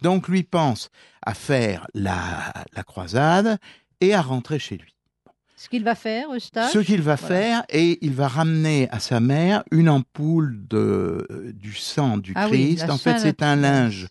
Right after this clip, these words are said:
Speaker 1: euh, qui est toujours à Boulogne, dans l'église Saint-François de Sales, dans un reliquaire, euh, extrêmement précieux, qui a été donné par le roi Philippe le Bel. C'est un linge imprégné avec, euh, un, un petit peu de sang du Christ.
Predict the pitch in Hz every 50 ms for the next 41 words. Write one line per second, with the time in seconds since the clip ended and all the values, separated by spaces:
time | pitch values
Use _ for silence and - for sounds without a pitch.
0 | - - - - 233 214 - - 101 98 - - 123 117 - 147 135 131 131 113
1 | 113 107 104 110 110 113 131 160 175 165 139 127 120 117 107 107 113 104 - -
2 | 110 104 - - 107 98 - 110 107 - - - 120 131 147 165 165 147 123 107
3 | 101 107 98 95 101 107 101 98 - _ - 113 107 104 92 90 85 82 - -
4 | - - - - - 123 - - - 127 127 123 117 - - - 110 95 - -
5 | - 135 156 180 - - - 113 104 - 113 113 104 110 110 110 107 - - 104
6 | 95 98 104 104 98 104 104 - - 113 98 104 - - 98 95 90 92 120 139
7 | 151 165 180 185 - _ - - - - - - - - - - - _ _ -
8 | - 147 135 - 143 135 120 117 139 147 - - 123 107 - - - 117 113 120
9 | - - 101 101 - - 101 117 117 - _ - 113 104 95 98 92 - - -
10 | 104 98 95 92 90 92 90 - - 95 90 85 - - - - - - 117 117
11 | 104 101 92 - - 127 131 127 110 98 - - - 139 160 175 170 - - -